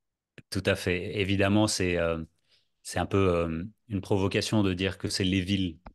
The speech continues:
strictement dit. Euh, évidemment, quand je parle de ville, je ne parle pas de... Euh, d'un centre-ville. Je ne parle pas du, des limites administratives d'une ville. Je parle du fait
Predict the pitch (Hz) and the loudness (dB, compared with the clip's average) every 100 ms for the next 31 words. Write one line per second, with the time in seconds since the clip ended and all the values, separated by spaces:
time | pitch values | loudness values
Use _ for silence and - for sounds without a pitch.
0 | - - - 107 - 98 92 92 104 104 | -16 -12 -4 -2 2 4 4 4 0 0
1 | _ _ _ - _ - 87 85 82 85 | _ _ _ -20 _ -2 0 2 0 -2
2 | 82 82 80 87 _ 107 98 101 98 104 | -4 -4 -6 -10 _ -4 0 0 2 4
3 | 104 110 - _ - 101 95 95 113 110 | 2 0 -6 _ -6 -4 -2 0 2 2
4 | 95 90 87 92 113 107 101 95 98 101 | 2 -2 -2 0 2 2 2 2 2 0
5 | 95 117 113 101 95 104 92 85 82 - | 0 0 0 0 -2 0 0 0 -6 -12
6 | - - - _ - 95 90 87 - 123 | -20 -20 -20 _ -4 0 2 0 0 0
7 | 117 - 95 101 92 82 80 - 98 98 | 0 2 4 4 0 -4 -10 -10 -2 0
8 | 92 92 90 104 110 107 92 92 87 87 | 2 0 0 0 2 2 0 0 -2 -4
9 | - - - 92 101 98 104 107 101 98 | -10 -20 -12 -2 2 4 4 4 2 2
10 | 95 98 - 95 92 92 90 80 87 90 | 0 -2 -2 -2 0 0 0 -2 -4 -2
11 | 101 107 90 87 - - 113 - - | 0 2 0 -2 -4 -2 -2 -2 -12